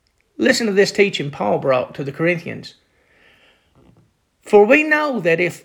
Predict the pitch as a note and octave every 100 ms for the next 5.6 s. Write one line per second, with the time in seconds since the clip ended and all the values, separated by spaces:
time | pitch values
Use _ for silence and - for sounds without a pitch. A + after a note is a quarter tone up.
0 | _ - F3+ F3+ A#3 C4 F3+ E3 D3 F#3
1 | C#3 - - - D3 C#3+ A#3+ B3+ F#3+ C#3+
2 | C3 C3 A#2+ - A2 - _ _ C#3+ D3+
3 | C3+ B2+ C3 B2 C3+ - _ _ _ _
4 | _ G#3 C#4 B3+ F3+ E3 C#3+ E3+ F#3+ G#3
5 | G#3+ G#3 F#3+ F3 C3 -